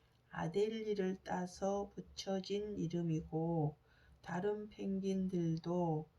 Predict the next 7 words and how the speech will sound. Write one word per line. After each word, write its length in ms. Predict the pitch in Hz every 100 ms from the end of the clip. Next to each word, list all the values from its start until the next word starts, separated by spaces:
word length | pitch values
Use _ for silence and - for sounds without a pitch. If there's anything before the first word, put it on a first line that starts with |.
| - - _ -
다르게 920 | 165 170 196 202 175 165 170 165 156 - _ -
긴 500 | - 190 208 220 220
꼬리깃을 880 | - 220 233 240 226 190 - 185 185
가지고 680 | - 170 170 185 185 175 175
있는 460 | 175 170 170 170
게 340 | 180 208 220 226 _ - - -
특징이랍니다. 1700 | 233 226 - 214 214 196 180 170 170 165 160 160 160 165 165 156